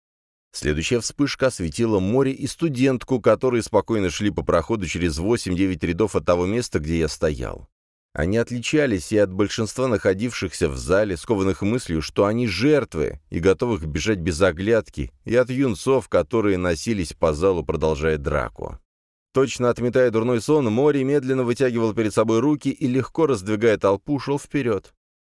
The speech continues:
Руки превратившегося Мори, видимо, обладали необыкновенной силой.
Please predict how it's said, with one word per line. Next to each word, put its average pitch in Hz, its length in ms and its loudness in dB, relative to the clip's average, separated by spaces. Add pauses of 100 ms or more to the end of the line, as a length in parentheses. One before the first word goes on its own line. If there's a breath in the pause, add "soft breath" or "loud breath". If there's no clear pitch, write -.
(240)
Руки 156 280 0
превратившегося 95 920 0
Мори, 123 320 0
видимо, 107 420 -2
обладали 101 460 2
необыкновенной 117 640 0
силой. 80 480 -4